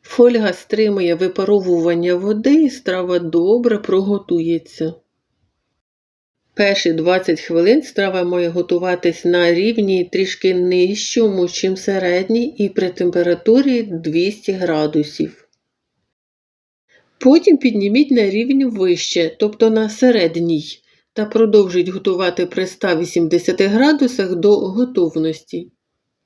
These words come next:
Всі інгредієнти та пропорції до них обов'язково напишу в описі. Ви ж, будь ласка, не забудьте підписатись. Також буду вдячна за поширення мого відео.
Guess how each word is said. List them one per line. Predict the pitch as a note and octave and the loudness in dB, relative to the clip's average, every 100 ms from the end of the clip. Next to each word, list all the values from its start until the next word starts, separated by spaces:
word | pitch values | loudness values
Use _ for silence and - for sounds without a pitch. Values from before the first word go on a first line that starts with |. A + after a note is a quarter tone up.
| _ _ _ _ _ _ _ _ - | _ _ _ _ _ _ _ _ -12
Всі | - G#3+ G3+ | -2 2 4
інгредієнти | G#3 G3 F#3 G3 E3+ F3+ E3 F3 A#3 B3+ G3+ | 2 2 0 -2 0 0 2 2 0 0 -2
та | E3+ | -2
пропорції | D#3+ G3+ G#3 G#3 F#3+ D3+ - D#3+ | -2 0 -2 2 0 0 -4 -2
до | D#3 F3 | 0 2
них | A3 D#4+ | 2 0
обов'язково | C4+ G3 F#3 F3 E3 - B3 C#4+ | 0 -2 0 0 -2 2 2 2
напишу | A#3+ G#3 F#3 - A#3 | 0 -2 -6 0 0
в | A3+ - | -2 -8
описі. | - G3 G3 F#3+ - F3+ F3 _ - | -2 -2 -2 -6 -2 -2 -2 _ -2
Ви | G3 G3 | 2 2
ж, | |
будь | F3+ F3+ F3+ | 2 0 2
ласка, | F3 E3+ G3 | 0 0 0
не | A#3+ A#3+ | 2 4
забудьте | A3 F#3 F#3 F3+ | 2 0 -4 -4
підписатись. | F3 F3 - E3 - G3 B3+ C4+ A#3+ - - - - _ - | -4 -6 -4 -6 -4 -4 -4 -4 -8 -8 -20 -20 -20 _ -2
Також | A#3 C#4+ F#4 | 0 4 4
буду | C4+ A3+ F3+ | 4 2 2
вдячна | F3 F#3 A3 B3 A3 F#3+ | 0 0 -2 0 -2 -2
за | F#3+ | -4
поширення | F3+ A#3 A3+ - D#3+ D#3+ D#3+ D#3+ | -2 -4 -4 0 0 0 -2 0
мого | D#3+ D#3+ D#3+ | -2 0 -2
відео. | E3 D#3+ E3 F3 E3 F3 | -2 -4 -4 -6 -6 -10